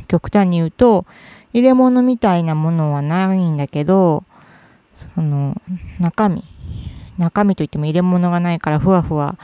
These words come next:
浮いている感じに、その子育てに関する、うん、感覚とか、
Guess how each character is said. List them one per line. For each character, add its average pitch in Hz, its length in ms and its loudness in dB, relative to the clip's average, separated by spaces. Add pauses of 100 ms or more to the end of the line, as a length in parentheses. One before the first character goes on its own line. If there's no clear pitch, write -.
(400)
浮 190 120 2
い 202 40 0
て 214 140 2
い 208 60 4
る 196 80 0
感 180 280 0
じ 160 360 -6 (260)
に、 190 340 2 (420)
そ 170 100 -10
の 147 100 -8
子 - 140 -4
育 190 300 0
て 160 120 -8
に 147 140 -6
関 220 300 2
す 226 140 0
る、 190 380 -2 (340)
う 170 40 -6
ん、 147 520 -6 (600)
感 175 300 0
覚 170 400 -4 (560)
と - 140 -8
か、 151 260 -2